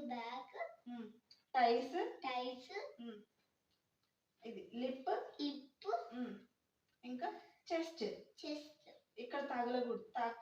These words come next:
Speaker 2: తాకకూడదు. అలా తాకారంటే తప్పు, బ్యాడ్ టచ్ అది. ఎవరైనా అలా టచ్ చేస్తే ఊరుకోకూడదు, కొట్టాలి, లేకుంటే అరవాలి. మ్మ్? ఓకేనా?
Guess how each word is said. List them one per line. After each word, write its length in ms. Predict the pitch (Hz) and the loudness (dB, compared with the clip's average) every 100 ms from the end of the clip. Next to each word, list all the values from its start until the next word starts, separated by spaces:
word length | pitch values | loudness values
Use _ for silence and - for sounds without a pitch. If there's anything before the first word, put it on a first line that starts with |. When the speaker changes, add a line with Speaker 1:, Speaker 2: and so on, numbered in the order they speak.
| 220 | -8
Speaker 2:
తాకకూడదు. 640 | 202 247 247 254 214 170 - - _ _ | -4 0 0 0 -2 -4 -10 -18 _ _
అలా 160 | 240 262 | 4 4
తాకారంటే 800 | 269 262 269 302 294 277 269 359 392 - | 4 -2 -2 -2 -2 -4 -4 -2 -2 -4
తప్పు, 320 | - - - 180 - _ _ _ - | -4 -4 -4 -10 -10 _ _ _ -2
బ్యాడ్ 240 | 247 247 | 2 2
టచ్ 240 | 233 196 196 | 2 -2 -4
అది. 180 | 180 165 - _ _ _ - | -6 -8 -14 _ _ _ -4
ఎవరైనా 320 | 254 269 269 | -2 0 0
అలా 140 | 254 254 | 0 0
టచ్ 320 | 254 247 247 | 0 -2 -2
చేస్తే 440 | 294 294 294 - 330 339 - _ _ _ - | -4 -4 -6 -6 -6 -6 -10 _ _ _ -6
ఊరుకోకూడదు, 600 | 254 262 285 247 220 196 - | -4 -2 2 2 2 0 -2
కొట్టాలి, 560 | 247 240 262 254 247 262 | -4 -2 0 0 0 0
లేకుంటే 460 | 233 233 233 226 | 0 -2 -4 -6
అరవాలి. 600 | 220 196 214 226 226 233 254 - _ _ _ _ _ | -6 -4 -2 -2 -4 -4 -8 -10 _ _ _ _ _
మ్మ్? 220 | 254 339 415 - - - | -6 -4 -4 -8 -16 -8
ఓకేనా? 400 | 233 233 220 202 | -6 -2 -4 -2